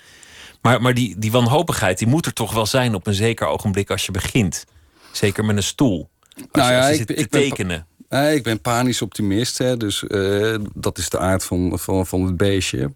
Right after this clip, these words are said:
Speaker 2: Maar, hè, net als met elke andere v-, kunstvorm, vanuit depressies kun je ook, eh,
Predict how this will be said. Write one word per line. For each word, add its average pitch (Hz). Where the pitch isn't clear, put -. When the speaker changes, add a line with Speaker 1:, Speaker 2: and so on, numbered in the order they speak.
Speaker 2:
Maar, 62
hè, 104
net 92
als 85
met 87
elke 90
andere 98
v-, -
kunstvorm, 92
vanuit 80
depressies 85
kun 90
je 87
ook, 98
eh, 92